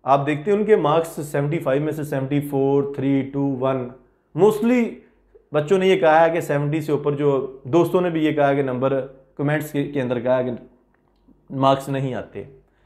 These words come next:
मैं आपको गारंटी से, अ, कह सकता हूँ, आप पिछले पाँच सालों में बोर्ड के जो टॉपर स्टूडेंट हैं पूरे पंजाब के अंदर देख लें,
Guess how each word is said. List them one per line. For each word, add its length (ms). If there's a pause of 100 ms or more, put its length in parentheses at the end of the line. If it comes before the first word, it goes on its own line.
(500)
मैं 120
आपको 680
गारंटी 340
से, 160
अ, 340
कह 280
सकता 340
हूँ, 280 (280)
आप 180
पिछले 240
पाँच 300
सालों 280
में 320
बोर्ड 340
के 80
जो 100
टॉपर 420
स्टूडेंट 360
हैं 100
पूरे 200
पंजाब 520
के 60
अंदर 180
देख 300
लें, 200